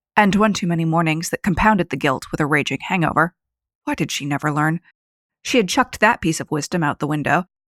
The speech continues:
and started using her talents for the good guys. The lost causes. The wounded ducks. The people who didn't have money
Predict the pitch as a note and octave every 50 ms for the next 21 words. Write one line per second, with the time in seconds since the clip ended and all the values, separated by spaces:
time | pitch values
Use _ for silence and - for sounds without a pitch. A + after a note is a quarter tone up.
0 | _ - G#3 G3+ - - G#3 G3+ G3 F#3 F3 D#3 - D#3+ D#3 D#3+ D#3 - - D3
1 | C#3+ - - - - - E3+ - - - - F3 - C3+ C#3 D3 - - - -
2 | - _ _ _ _ _ _ _ _ _ _ _ _ _ _ - F#3 F3 E3+ D#3+
3 | E3 - - - - G2 - - G2 F#2+ - - - _ _ _ _ _ _ _
4 | _ _ _ - F3+ D#3+ D3 B2+ C#3 C#3 - F3 D3+ - - - - - _ _
5 | _ _ _ _ _ _ _ _ _ _ _ _ _ _ _ _ - - G#3+ A#3+
6 | B3+ A#3 A#3+ A#3 G3 A#3 - A3+ G#3+ - G#3 - G#3 - G3+ G3+ A3+ G#3 D#3 D#3
7 | E3+ F#3+ -